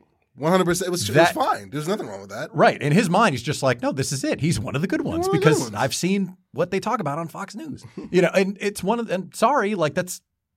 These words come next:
Speaker 2: that, that's how a lot of information comes in. It's just like, well, when all you're
Speaker 1: True.
Speaker 2: seeing is on the news, you know, or on T V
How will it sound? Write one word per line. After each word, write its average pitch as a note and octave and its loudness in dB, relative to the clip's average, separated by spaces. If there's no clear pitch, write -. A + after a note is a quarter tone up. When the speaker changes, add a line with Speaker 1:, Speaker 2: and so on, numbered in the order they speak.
Speaker 2:
that, C3+ -4
that's F3 -2
how D3+ 2
a D#3 4
lot D3+ 4
of E3 0
information F3 -4
comes G3 -2
in. A#3+ -4
It's F#3+ -4
just - -8
like, C#3+ -2
well, D3+ -2
when E3 -4
all G#3+ -2
you're G3+ -2
Speaker 1:
True. - -8
Speaker 2:
seeing F#3+ 0
is A#2+ -2
on B2+ 0
the A2 -4
news, B2 -10
you - -8
know, B2+ 0
or C#3+ 2
on C3+ 0
T C#3 -6
V D3+ -4